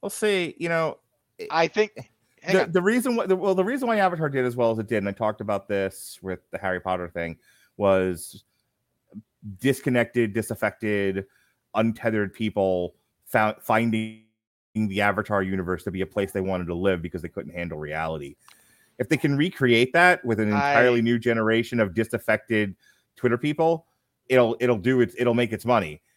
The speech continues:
Speaker 1: If they can't recreate that particular social psycho dynamic, then no.
Speaker 2: Yeah, he-, here's the thing about, here's why I think that's not gonna work.
Speaker 1: Mm-hmm.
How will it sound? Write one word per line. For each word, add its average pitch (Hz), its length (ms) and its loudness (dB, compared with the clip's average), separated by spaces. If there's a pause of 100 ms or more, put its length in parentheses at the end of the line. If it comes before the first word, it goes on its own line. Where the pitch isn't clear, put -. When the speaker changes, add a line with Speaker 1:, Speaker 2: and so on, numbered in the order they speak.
(160)
Speaker 1:
If 107 140 -4
they 127 200 2
can't 156 360 -4
recreate 123 680 -2
that 107 220 -4
particular 120 580 -2
social 107 580 -6
psycho 104 440 -2
dynamic, 92 640 -2 (280)
then 95 280 -4
no. 95 100 -4 (640)
Speaker 2:
Yeah, 139 160 -2
he-, 180 240 -6
here's 196 260 0
the 175 140 -8
thing 139 220 -6
about, 107 340 -4
here's 147 160 -10
why 143 180 2
I 120 80 -2
think 110 240 -14
that's 101 220 -12
not 90 180 -10
gonna 87 140 -18
work. 76 360 -20 (320)
Speaker 1:
Mm-hmm. 101 280 -2